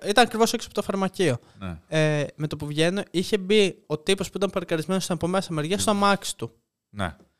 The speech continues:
Speaker 1: Και του λέω, "Sorry, sorry", το παίρνω μέρος και μου κάνει, "Δεν πειράζει, βλέπω το podcast, είστε πολύ καλοί".
Speaker 2: Α, οκ. Είδες. Ε, ρε, εσύ.
Speaker 1: Τι ελευθερία μου δίνει αυτό το podcast.
Speaker 2: Πραγματικά. Ε, εργοδότης είμαι.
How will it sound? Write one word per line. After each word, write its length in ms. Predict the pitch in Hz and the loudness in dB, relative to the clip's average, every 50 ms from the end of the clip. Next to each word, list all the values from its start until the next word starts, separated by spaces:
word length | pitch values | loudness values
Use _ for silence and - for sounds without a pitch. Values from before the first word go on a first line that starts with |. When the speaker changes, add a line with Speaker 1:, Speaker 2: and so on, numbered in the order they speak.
| _ _ _ _ _ _ | _ _ _ _ _ _
Speaker 1:
Και 80 | 165 | 0
του 60 | 160 175 | 4 6
λέω, 120 | 196 208 | 6 6
"Sorry, 200 | 202 - 220 214 196 - | 6 6 4 6 6 6
sorry", 220 | - 208 202 214 202 | 4 6 6 6 4
το 100 | 208 202 | 2 4
παίρνω 220 | 185 202 196 202 196 | 4 4 4 4 2
μέρος 200 | 196 196 - - | 2 0 -2 -4
και 80 | - | -8
μου 60 | 185 | -4
κάνει, 200 | 180 208 208 226 226 - - - - - - - _ | 0 0 -2 -2 -4 -10 -18 -20 -20 -20 -20 -20 _
"Δεν 160 | - 240 320 | 0 0 4
πειράζει, 320 | 370 403 370 320 247 202 185 | 6 8 8 8 6 6 6
βλέπω 200 | 208 254 277 311 | 4 4 4 4
το 120 | 311 269 233 | 2 6 8
podcast, 400 | 277 285 285 - - 156 - - | 8 6 6 4 0 2 4 4
είστε 160 | 208 202 247 | 4 4 6
πολύ 180 | 226 226 226 | 6 6 6
καλοί". 320 | 233 233 208 151 127 120 - - _ _ _ _ _ _ _ _ _ 151 | 8 6 6 6 4 0 -4 -8 _ _ _ _ _ _ _ _ _ 0
Speaker 2:
Α, 100 | 180 160 | 2 2
οκ. 140 | 101 117 139 - 104 90 82 78 80 _ _ _ _ - | 2 2 0 -4 -6 -6 -6 -8 -14 _ _ _ _ -4
Είδες. 480 | 110 113 101 95 90 82 - - - - _ - | -2 -2 0 0 -2 -4 -6 -10 -12 -16 _ -4
Ε, 320 | 92 98 92 85 82 80 | 0 2 2 2 0 -4
ρε, 80 | 80 - | -6 -8
εσύ. 140 | - - - | -10 4 8
Speaker 1:
Τι 60 | 427 453 | 10 10
ελευθερία 640 | 453 494 466 - - - 339 294 247 226 190 156 127 | 10 10 8 6 4 4 4 6 6 6 4 4 2
μου 120 | 131 131 | -2 -6
δίνει 140 | 123 127 120 | -6 -4 -4
αυτό 180 | 120 - - 135 | -6 -6 -6 -8
το 100 | 123 120 - | -8 -6 -8
podcast. 420 | 127 123 - - - - - - _ | -8 -10 -10 -14 -14 -16 -16 -14 _
Speaker 2:
Πραγματικά. 720 | 104 98 101 104 101 92 95 92 - 135 143 127 92 85 92 101 107 _ _ _ - _ _ _ _ 76 | -10 -6 -2 -2 -2 -2 -4 -6 -4 -2 -2 -2 -4 -8 -14 -20 -20 _ _ _ -20 _ _ _ _ -12
Ε, 80 | 90 95 95 92 92 95 92 90 90 - - - - - - | -8 -6 -6 -4 -4 -4 -6 -6 -8 -10 -12 -16 -20 -16 -12
εργοδότης 640 | 104 95 82 92 95 82 117 131 123 - - - - | -12 -10 -6 -8 -4 0 0 0 0 0 -6 -16 -16
είμαι. 240 | - - 87 85 | -16 -16 -16 -14